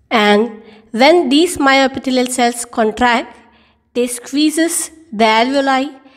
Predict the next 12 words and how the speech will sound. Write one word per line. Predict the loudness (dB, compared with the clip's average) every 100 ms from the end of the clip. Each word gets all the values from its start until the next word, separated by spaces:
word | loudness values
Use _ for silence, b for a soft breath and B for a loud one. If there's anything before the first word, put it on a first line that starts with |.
| b b -6
and | -4 -2
the |
milk | -4 -8 -10 -2 0 0 -4
is | -6
produced, | -2 2 2 2 -2 -8 -14 -20 _ _ _ _ _ -4
which | -2 -2 0
pass | 2 2 0
from, | -2 0 0 -2 -10 B B B B B _ _ _ _ _ _
firstly | -2 4 4 6 4 4
from | 4 2
the | 2
tiny | -2 -2 0 0 0 -2 -4